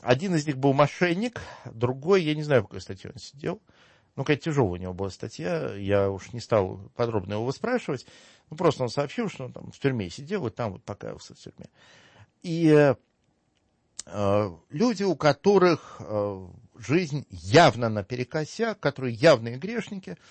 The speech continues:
у которых, э, явно понимают, что они куда-то катятся, вот не туда, они скорее способны покаяться, чем люди, у которых вроде всё в порядке, которые вписаны, которые, э, благополучные, уважаемые, законопослушные граждане без вредных привычек.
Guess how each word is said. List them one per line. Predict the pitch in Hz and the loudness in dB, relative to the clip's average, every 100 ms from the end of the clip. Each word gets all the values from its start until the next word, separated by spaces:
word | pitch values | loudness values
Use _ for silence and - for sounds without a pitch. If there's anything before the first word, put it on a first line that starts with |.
| - - - - - _ | -20 -20 -20 -20 -20 _
у | - | -2
которых, | 120 151 160 131 107 | 4 4 4 0 -2
э, | 98 131 123 113 101 | -6 -12 -12 -14 -16
явно | 107 135 190 131 | 2 6 6 4
понимают, | 117 120 139 127 95 | 0 0 4 4 4
что | - | -2
они | 117 110 | -8 -6
куда-то | - 113 98 | -2 0 0
катятся, | 107 202 208 185 - | 2 2 2 -4 -10
вот | 156 143 | -10 -10
не | 151 | -12
туда, | - 147 147 131 - _ _ _ _ | -4 4 4 4 -4 _ _ _ _
они | - 104 156 180 160 120 _ _ _ _ | -2 0 2 2 0 -6 _ _ _ _
скорее | - 139 131 104 82 | -4 2 4 2 0
способны | - 120 - 87 92 | -2 -2 -2 -8 -6
покаяться, | 131 - 190 175 - | -6 0 2 2 0
чем | 123 - 107 - | -4 -2 -2 -4
люди, | 143 214 208 214 - | -6 -4 -4 -8 -8
у | |
которых | 139 127 - 156 - | 0 0 0 -4 -4
вроде | 190 139 | -6 -6
всё | - | -6
в | 131 | -6
порядке, | - 123 113 - | -2 -2 -2 -4
которые | 107 101 - 101 | 0 0 0 -8
вписаны, | 95 - 135 - 110 | -8 -6 -6 -6 -8
которые, | 98 90 - 117 107 92 - - - - _ _ - _ | -6 -8 -2 2 4 2 -4 -18 -20 -20 _ _ -20 _
э, | - 110 | 4 6
благополучные, | 107 123 123 156 185 190 - 170 160 | 6 2 6 8 6 0 -6 -4 -2
уважаемые, | 139 117 131 107 151 170 160 151 139 | 0 6 6 8 8 10 10 6 0
законопослушные | 113 117 117 104 110 - 135 131 - 123 110 | -2 -2 -4 2 2 2 -4 -4 -2 -2 2
граждане | 113 135 127 123 110 | 6 6 6 0 -6
без | 104 95 | -4 -4
вредных | 92 113 98 - | 0 0 0 -6
привычек. | - 104 78 - | -6 -4 -6 -10